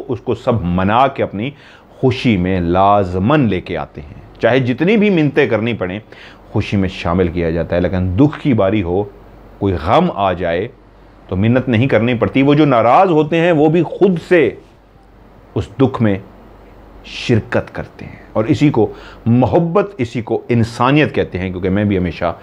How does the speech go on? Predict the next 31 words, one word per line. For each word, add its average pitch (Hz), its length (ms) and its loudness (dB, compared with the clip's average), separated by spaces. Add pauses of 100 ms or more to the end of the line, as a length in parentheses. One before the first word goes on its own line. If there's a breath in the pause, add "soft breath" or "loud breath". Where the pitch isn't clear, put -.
(400 loud breath)
इंसानियत 123 680 0
की 104 140 -6
बात 85 220 -2
करता - 300 -6
हूँ, 92 200 -2
नफ़रतों 107 500 -2
को 85 160 -8
ख़त्म 80 280 -8
की 78 120 -12
बात 80 240 -12
करता - 200 -8
हूँ। 117 100 0
और 131 100 2
आज 147 240 2
भी 147 160 -2
गांव 113 240 -2
के 117 120 -4
कल्चर 92 340 0
में 90 200 -4 (800)
मोहब्बतें 92 680 0
कायम 95 300 -2
हैं। 78 240 -8 (840)
माना 180 260 2 (160)
वक्त 143 240 -2
की 147 100 2
गहमा 123 320 -2
गहमी, 113 340 -2 (400 loud breath)
शहर 165 320 2
की 147 160 2
ज़िंदगी, 123 400 2
मॉडर्न, 110 520 2